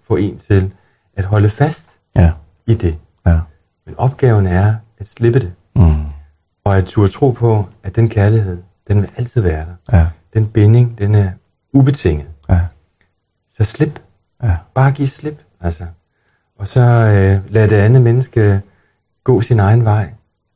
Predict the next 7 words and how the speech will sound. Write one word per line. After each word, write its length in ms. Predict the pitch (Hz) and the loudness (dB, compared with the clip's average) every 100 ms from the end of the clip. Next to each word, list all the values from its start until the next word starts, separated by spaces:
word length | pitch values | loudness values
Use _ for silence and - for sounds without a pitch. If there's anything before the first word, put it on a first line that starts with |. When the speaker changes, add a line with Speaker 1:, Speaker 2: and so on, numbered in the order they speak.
| _ _ _ _ _ | _ _ _ _ _
Speaker 1:
Træf 220 | _ 113 113 | _ -12 -10
sine 180 | 113 101 | -4 -2
egne 160 | 104 | -4
beslutninger. 680 | 107 - 107 104 107 95 92 101 _ _ _ _ _ _ - | -8 -14 -14 -14 -14 -14 -14 -18 _ _ _ _ _ _ -20
Og 80 | - | -4
kom 200 | 117 110 | -2 -2
tilbage 600 | - - 95 104 139 | -4 -2 2 2 0